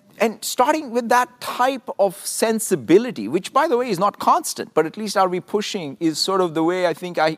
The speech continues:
you know, I remind myself of how important, to your point, about it sort of putting, uh, it, everyday practice. Uh, we have three things that are the cultural, uh, I would say, pillars for us, right? One is diversity and inclusion.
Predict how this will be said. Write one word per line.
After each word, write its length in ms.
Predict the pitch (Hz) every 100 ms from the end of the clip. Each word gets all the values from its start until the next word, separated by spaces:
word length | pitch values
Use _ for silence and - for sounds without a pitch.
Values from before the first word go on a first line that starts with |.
| -
you 120 | 151
know, 120 | 151
I 200 | 147 139
remind 360 | 139 143 160 151
myself 480 | 139 - 180 165
of 100 | 143
how 160 | 127 151
important, 500 | 139 135 165 196 147
to 60 | 120
your 100 | 123
point, 260 | 165 175 - - - _
about 280 | 143 139 135
it 100 | -
sort 140 | 147
of 180 | 117 -
putting, 480 | - 214 196 151 117 _ _ _ _ 143
uh, 140 | 131 -
it, 160 | 156 - _ -
everyday 400 | 196 220 208 185
practice. 840 | - - 180 - - - - - - _ _ -
Uh, 180 | 98 104
we 60 |
have 140 | 156 -
three 360 | - 233 254
things 460 | 196 214 220 180 139
that 140 | 151
are 200 | 139 135
the 220 | 120 123
cultural, 720 | 113 - 147 - 147 139 117 - _ _ _ _ _ -
uh, 480 | 117 110 107 104 95
I 80 | 110
would 100 | 117
say, 140 | - 131
pillars 520 | - 160 147 113 -
for 200 | - 85
us, 240 | - -
right? 100 | 117
One 240 | 120 139 156
is 280 | 151 135
diversity 440 | 107 127 147 - 143
and 80 | 127
inclusion. 520 | 113 110 101 107